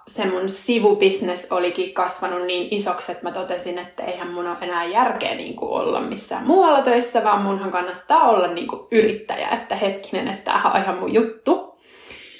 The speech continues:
Kahdessa vuodessa mä hyppäsin sellaisesta tuhannen neljänsadan euron nettotuloista siihen, että mulla tuli kuukaudessa viisinumeroinen summa rahaa tilille ja vuodessa kuusinumeroinen summa.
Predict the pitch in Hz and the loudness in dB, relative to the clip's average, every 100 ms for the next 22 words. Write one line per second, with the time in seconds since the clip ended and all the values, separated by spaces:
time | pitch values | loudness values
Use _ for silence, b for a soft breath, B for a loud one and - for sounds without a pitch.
0 | B B - 302 440 440 - 247 294 294 | B B 2 4 6 4 4 2 4 6
1 | 285 302 - - 349 - 240 226 233 240 | 6 4 0 0 0 0 0 4 4 2
2 | - 220 220 208 202 196 190 202 190 190 | 2 2 4 2 0 -2 0 2 2 2
3 | 196 196 - 185 185 214 220 202 196 185 | 0 -4 -2 -2 0 0 2 0 0 -2
4 | 185 208 240 214 202 190 180 180 180 180 | 0 2 4 2 0 -2 -2 -2 0 0
5 | 180 185 202 202 190 196 - - 202 - | 0 -2 -4 -2 -4 -2 -2 0 -2 -4
6 | - 196 - 208 190 190 175 185 180 175 | -4 -2 0 2 2 2 -2 -4 -6 -6
7 | 180 180 185 196 180 - 175 208 202 190 | -4 -2 2 2 4 4 4 2 -2 -4
8 | 180 180 - 196 190 - - - 202 202 | -2 -4 -4 -4 -2 0 0 -2 -6 -8
9 | 180 - - - - - - - 220 262 | -8 -4 -4 -2 -2 -2 -2 -2 0 2
10 | 339 381 - - 185 185 180 214 - 220 | 2 0 -6 -4 0 2 2 0 0 -2
11 | 220 - 202 220 240 262 294 311 339 339 | -2 -4 -2 0 2 4 4 4 2 -2
12 | 339 349 392 381 | -2 2 2 0